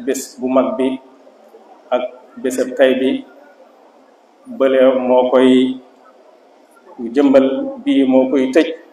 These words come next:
waaye xarakaat yeeg sëkkanaat yi yépp ci Medina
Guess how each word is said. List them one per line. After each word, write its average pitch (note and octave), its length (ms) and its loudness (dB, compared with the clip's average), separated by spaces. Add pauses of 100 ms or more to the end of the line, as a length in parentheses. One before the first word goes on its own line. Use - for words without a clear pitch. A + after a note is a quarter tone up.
(680)
waaye C3 340 4 (600)
xarakaat C3 560 4
yeeg C3 180 0 (180)
sëkkanaat B2+ 680 2
yi B2+ 320 0 (240)
yépp D#3 400 0
ci C#3 80 -6
Medina C3 360 0